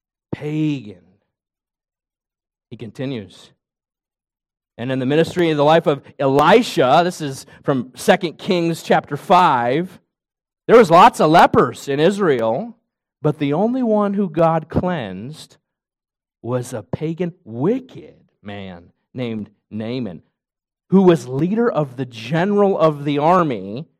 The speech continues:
that was opposed to the nation of Israel. Why in the world would God heal him? And Jesus is saying, "Do you hear what I'm saying?" He's making his point loud and clear. God had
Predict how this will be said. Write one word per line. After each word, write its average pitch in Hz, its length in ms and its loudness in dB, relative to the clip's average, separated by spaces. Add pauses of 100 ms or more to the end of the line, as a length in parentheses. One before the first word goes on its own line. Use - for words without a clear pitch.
(520)
that 127 140 -2
was 135 300 -2 (100)
opposed 175 760 6
to - 100 -2
the 170 60 0
nation 175 340 0
of 190 80 4
Israel. 208 380 4
Why 202 160 4
in 196 60 0
the 156 60 0
world 196 640 8 (220)
would 170 140 2
God 165 260 4
heal 190 300 4 (100)
him? 240 420 2
And 143 140 -2
Jesus 170 320 -4
is 151 80 -12
saying, 160 220 0 (260)
"Do 143 100 -4
you 160 160 2
hear 208 240 0
what 233 200 4
I'm 202 160 4
saying?" 156 420 -6
He's 143 180 -8
making 180 240 2
his 156 140 -2
point 143 260 -2
loud 147 360 2
and 156 120 -4
clear. 113 460 -6 (480)
God 185 460 4
had 151 500 -2